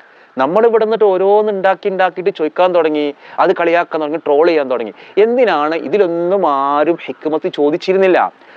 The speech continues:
പക്ഷെ നമ്മുടെ ചില ആധുനിക പ്രബോധകന്മാരും ആധുനിക ആളുകളും ഇതിനൊക്കെ ഹിക്മത്ത് ഉണ്ടാക്കാൻ തുടങ്ങിയപ്പോൾ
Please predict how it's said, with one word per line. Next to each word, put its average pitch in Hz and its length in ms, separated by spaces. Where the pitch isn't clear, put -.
പക്ഷെ 233 160
നമ്മുടെ 208 300
ചില 139 340
ആധുനിക 120 560
പ്രബോധകന്മാരും 98 960
ആധുനിക 135 480
ആളുകളും 104 720
ഇതിനൊക്കെ 196 460
ഹിക്മത്ത് 170 480
ഉണ്ടാക്കാൻ 113 440
തുടങ്ങിയപ്പോൾ 92 540